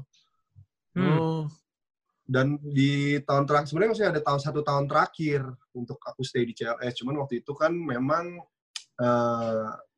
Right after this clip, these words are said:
Speaker 3: akhirnya C L S memutuskan tetap memakai pelatih Korea waktu itu si Mister Kim ya.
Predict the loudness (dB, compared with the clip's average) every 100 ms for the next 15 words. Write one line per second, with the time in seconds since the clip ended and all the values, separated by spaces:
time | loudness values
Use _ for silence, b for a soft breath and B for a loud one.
0 | _ _ -12 -2 0 2 2 2 2 2
1 | 0 -4 -8 0 0 0 -4 -6 -6 -6
2 | -6 -6 -4 0 2 2 2 0 -4 -6
3 | -6 -10 -6 -2 -2 -2 -6 -6 -6 -6
4 | -6 -8 -8 -8 2 6 6